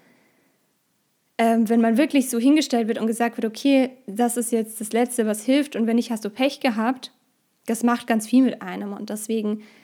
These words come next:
ähm, ist es einfach wichtig, dass, also mir ist es wichtig, dass ich eine Ärztin habe, die mir Möglichkeiten aufzeigen kann. Und, ähm, das war auch in Kiel tatsächlich so, da war auch eine,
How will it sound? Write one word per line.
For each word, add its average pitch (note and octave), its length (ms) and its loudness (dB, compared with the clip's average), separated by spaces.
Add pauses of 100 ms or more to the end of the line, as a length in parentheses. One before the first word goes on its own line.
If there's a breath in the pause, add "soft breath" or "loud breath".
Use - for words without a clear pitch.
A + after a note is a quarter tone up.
(160 loud breath)
ähm, G#3 160 0
ist G#3+ 100 -6
es A3 100 -4
einfach G#3+ 260 -2
wichtig, B3 320 0
dass, G#3+ 280 -6 (480)
also G#3 160 -4
mir C4+ 240 6
ist C4+ 80 0
es A3+ 140 -4
wichtig, A3 320 -2
dass G#3+ 140 -8
ich G#3 140 -10
eine G#3+ 120 -4
Ärztin A#3 480 -2
habe, G#3+ 180 -4 (140)
die G#3+ 160 0
mir G#3+ 380 -2 (920 soft breath)
Möglichkeiten A3+ 680 2
aufzeigen F#3+ 480 -8
kann. G#3 580 -6
Und, G3 340 -6
ähm, G3 360 -4
das - 420 -10 (220)
war G#3 300 2
auch G#3+ 100 -4
in G#3+ 160 -2
Kiel C#4+ 320 6
tatsächlich A3+ 580 -2
so, A3+ 140 -2
da A3 180 0
war G#3+ 200 0
auch G#3+ 220 0
eine, G#3+ 360 -2